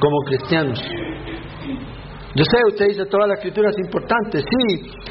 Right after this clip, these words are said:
pero aquí vamos a ver que el apóstol Pablo va a exhortarnos a hacer algo o a dejar algo que en nuestra vida puede destruirnos. El problema está en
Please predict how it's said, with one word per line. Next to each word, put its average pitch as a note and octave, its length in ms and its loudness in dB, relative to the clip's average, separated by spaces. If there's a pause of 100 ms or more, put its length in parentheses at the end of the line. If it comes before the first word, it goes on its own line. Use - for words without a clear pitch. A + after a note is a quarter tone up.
(160)
pero F3 160 6 (180)
aquí E3+ 200 -4 (220)
vamos G3+ 300 2
a F#3+ 120 4
ver G#3 280 2
que F3 560 0
el D#3+ 80 4
apóstol G#3+ 500 0
Pablo G#3+ 400 4
va F#3+ 180 4
a - 20 2
exhortarnos F#3 840 -2 (1120)
a E3+ 160 6
hacer A#3+ 260 2
algo D3+ 400 0 (160)
o D#3 140 6
a D#3+ 80 4
dejar G3 360 2
algo C3 260 -2 (1400)
que F3 140 6
en E3+ 80 2
nuestra F3 380 2
vida A#3+ 320 2
puede G#3 200 4 (160)
destruirnos. E3 640 0 (1900)
El C#3 100 4
problema A3+ 380 2
está A#3+ 400 4
en F#3+ 100 0